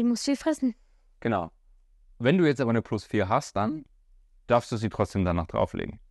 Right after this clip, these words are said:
Speaker 2: Oder ist die nächste Person
Speaker 1: Dann ist die nächste Person dran. Wenn, denn wenn
Speaker 2: Okay.
Speaker 1: man frisst, kann man ja leider nichts legen.
Speaker 2: Ich weiß, das wird eure uno-Welt jetzt völlig zerstören, nur,
Speaker 1: Mhm.
Speaker 2: Leute. Es ist so.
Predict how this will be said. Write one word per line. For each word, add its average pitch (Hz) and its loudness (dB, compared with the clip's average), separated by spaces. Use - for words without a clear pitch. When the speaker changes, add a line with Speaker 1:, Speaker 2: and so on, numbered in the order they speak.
Speaker 2:
Oder 113 4
ist - -2
die 107 2
nächste 98 0
Person 82 -16
Speaker 1:
Dann 240 2
ist 247 -2
die 302 -2
nächste 302 0
Person 214 -4
dran. 214 0
Wenn, 220 0
denn 240 0
wenn 294 2
Speaker 2:
Okay. 330 4
Speaker 1:
man 339 2
frisst, - 0
kann 226 -4
man 240 2
ja 240 2
leider 240 0
nichts 269 -2
legen. 233 0
Speaker 2:
Ich - -6
weiß, 95 2
das 87 -4
wird 95 0
eure 95 0
uno-Welt 92 0
jetzt 90 -4
völlig 98 0
zerstören, 95 -2
nur, 85 -4
Speaker 1:
Mhm. - -4
Speaker 2:
Leute. - 0
Es - -4
ist - -6
so. - -12